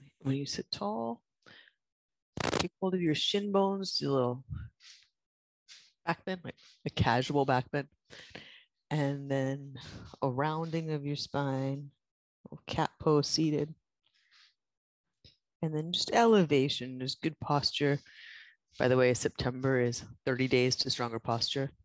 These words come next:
That's on the schedule. So, uh, hinge forward at your hips.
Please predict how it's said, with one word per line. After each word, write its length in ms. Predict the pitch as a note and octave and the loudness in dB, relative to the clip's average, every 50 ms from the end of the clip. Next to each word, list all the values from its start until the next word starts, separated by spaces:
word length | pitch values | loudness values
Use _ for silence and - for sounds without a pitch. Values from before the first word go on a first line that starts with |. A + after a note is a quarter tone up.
| _ _ _ _ | _ _ _ _
That's 140 | - - - | -12 -12 -8
on 140 | - A2+ A2 | -6 -6 -4
the 80 | A2 A2 | -4 -6
schedule. 440 | - - A#2+ A2+ A2+ A2+ A2+ B2 - _ _ - - - - - - _ _ _ _ - - | -4 -4 -4 -4 -4 -6 -10 -12 -14 _ _ -20 -20 -20 -18 -18 -20 _ _ _ _ -16 -12
So, 100 | - - | -12 -12
uh, 40 | - - - - - - - - - - - - - - _ _ _ _ _ _ _ _ _ _ _ _ _ _ _ _ _ _ _ _ _ _ _ _ _ _ _ - | -12 -12 -16 -16 -16 -16 -16 -14 -14 -14 -14 -16 -18 -20 _ _ _ _ _ _ _ _ _ _ _ _ _ _ _ _ _ _ _ _ _ _ _ _ _ _ _ -6
hinge 360 | G#3+ G#3+ G#3+ G#3 F#3 - - | -6 -4 -4 -4 -6 -6 -2
forward 400 | - E3 D#3+ D3+ D3 D3 D3 C#3 | 0 0 0 2 2 2 2 2
at 140 | C#3 B2 - | 0 -2 0
your 160 | B2+ C3 C3 | 0 0 -2
hips. 360 | B2 - - - - - - | -2 -2 -6 -6 -6 -8 -18